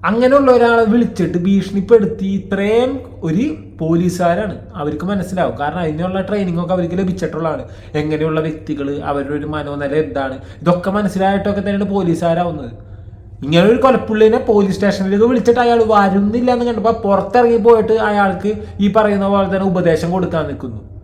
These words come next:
ഈ പോലീസുകാർക്ക് ഈ കാക്കി ഊരി വെച്ചിട്ട് വല്ല പള്ളിയിലെ അച്ഛന്മാരൊക്കെ ആയിട്ട് ഒരു ഉപദേശിയായിട്ടൊക്കെ നടന്നാൽ പോരെ? ചെന്താമര ചെകിട്ടടിച്ചാണ് പൊളിക്കേണ്ടത് ഇമാതിരിയുള്ള നാറികളൊക്കെ. ഇപ്പൊ എന്തായി? ഇവർ ഈ പറയുന്ന നമ്മുടെ നിയമത്തിന്റെ അനാസ്ഥ കാരണം ഒരു പെൺകുട്ടിക്ക് ആദ്യം അമ്മ നഷ്ടപ്പെട്ടു,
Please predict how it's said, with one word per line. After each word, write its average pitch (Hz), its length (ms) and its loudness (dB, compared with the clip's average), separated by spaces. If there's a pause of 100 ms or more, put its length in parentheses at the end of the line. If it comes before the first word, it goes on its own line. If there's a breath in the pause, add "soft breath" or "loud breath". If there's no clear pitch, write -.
(240 loud breath)
ഈ 151 100 0
പോലീസുകാർക്ക് 214 520 4
ഈ 208 100 -6
കാക്കി 214 380 0
ഊരി 226 340 -4
വെച്ചിട്ട് 220 300 0
വല്ല 214 240 0
പള്ളിയിലെ 214 360 0
അച്ഛന്മാരൊക്കെ 196 540 -4
ആയിട്ട് 202 160 -4
ഒരു 202 200 -2
ഉപദേശിയായിട്ടൊക്കെ 196 880 -2
നടന്നാൽ 190 280 -4
പോരെ? 117 320 -8 (1200 loud breath)
ചെന്താമര 196 640 2
ചെകിട്ടടിച്ചാണ് 208 840 2
പൊളിക്കേണ്ടത് 233 400 2
ഇമാതിരിയുള്ള 202 500 0
നാറികളൊക്കെ. 190 680 0 (500)
ഇപ്പൊ 160 200 0
എന്തായി? 233 460 2 (360 loud breath)
ഇവർ 202 380 2
ഈ 277 180 2
പറയുന്ന 247 360 2
നമ്മുടെ 202 300 0
നിയമത്തിന്റെ 233 640 0
അനാസ്ഥ 190 480 -4
കാരണം 170 500 -2
ഒരു 156 120 -6
പെൺകുട്ടിക്ക് 175 680 -4
ആദ്യം 139 340 -2
അമ്മ 160 180 -4
നഷ്ടപ്പെട്ടു, 143 580 -6